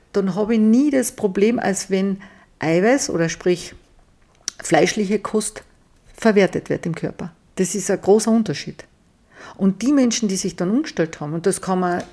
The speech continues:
ob das bei Depressionen ist, bei Burnout, bei Darmgeschichten, bei Allergien, das kannst du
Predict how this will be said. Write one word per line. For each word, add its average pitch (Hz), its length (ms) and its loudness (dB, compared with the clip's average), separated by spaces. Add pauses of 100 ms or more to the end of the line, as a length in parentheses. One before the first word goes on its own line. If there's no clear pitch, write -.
(160)
ob - 160 -10
das 165 160 -2
bei 151 100 0
Depressionen 156 720 -2
ist, - 320 -8
bei 143 100 -4
Burnout, 151 580 -2 (580)
bei 170 360 4
Darmgeschichten, 180 1000 -2
bei 87 360 0 (760)
Allergien, 202 540 4
das 208 180 4
kannst 226 380 0
du 226 240 2